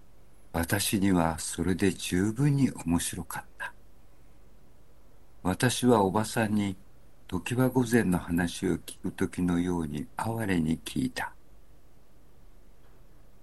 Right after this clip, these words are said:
話し終わって先生が、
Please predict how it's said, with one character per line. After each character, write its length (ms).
話 340
し 280
終 200
わ 60
っ 40
て 220
先 300
生 300
が、 200